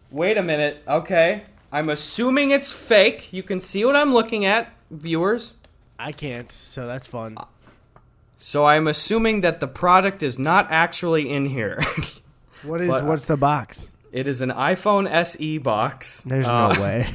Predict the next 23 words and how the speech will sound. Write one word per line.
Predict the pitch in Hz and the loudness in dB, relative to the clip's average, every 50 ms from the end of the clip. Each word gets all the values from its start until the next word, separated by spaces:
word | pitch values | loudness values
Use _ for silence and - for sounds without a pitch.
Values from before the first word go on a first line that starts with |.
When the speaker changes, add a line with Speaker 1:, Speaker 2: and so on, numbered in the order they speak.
| - 185 - | 2 2 4
Speaker 1:
<laughs> | - 185 - - | 4 2 2 4
there's | 185 165 135 - | 2 2 2 2
no | 175 156 147 156 190 214 214 | 0 2 4 4 4 6 6
Speaker 2:
<laughs> | |
Speaker 1:
way. | 175 143 139 135 151 190 196 180 - - | 6 6 6 6 4 2 0 -4 -10 -12
I'm | - 123 139 135 | -8 -6 -6 -2
opening | 131 139 156 151 160 185 196 196 202 | -2 -2 -2 -2 -2 -2 0 0 -2
it | 208 202 | -2 -4
slowly. | - - - 180 175 175 175 147 135 | -6 -4 -2 0 2 2 2 2 0
I'm | 139 143 | 0 -2
gonna | 151 147 143 | -2 -2 -2
read | 156 170 160 | -2 -2 -2
this | 175 170 170 - | -4 -6 -4 -2
note | 165 165 175 170 | 0 0 2 2
on | 147 127 120 | 2 0 0
it | 113 113 | -2 -4
first. | - 156 131 117 - - - | -4 -4 -2 -2 -4 -4 -4
"To | - 185 185 - - | -4 -4 -4 0 4
Eddie, | 208 247 285 262 180 131 139 170 - - - - _ _ _ _ | 4 6 6 6 4 2 2 -2 -4 -8 -16 -20 _ _ _ _
with | - 131 131 - - | -8 -6 -6 -4 -4
all | 135 143 156 170 | -2 0 0 2
our | 202 220 226 | 0 0 0
supportly | - - 226 220 - - - 214 220 226 208 139 135 127 123 135 156 156 | -2 -4 -6 -6 -8 -4 0 2 2 2 2 0 -2 -2 -2 -2 -4 -8